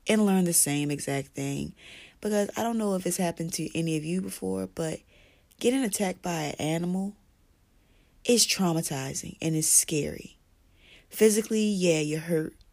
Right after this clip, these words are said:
I feel like I done, I feel like I was, me and that pit bull was like the bear and Leonardo, Leonardo DiCaprio in The Revenant.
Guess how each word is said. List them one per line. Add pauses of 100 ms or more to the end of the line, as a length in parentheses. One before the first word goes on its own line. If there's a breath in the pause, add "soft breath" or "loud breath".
(140)
I
feel
like
I
done, (440 loud breath)
I
feel
like
I
was, (260)
me
and
that
pit
bull
was
like
the
bear
and
Leonardo,
Leonardo
DiCaprio
in
The
Revenant.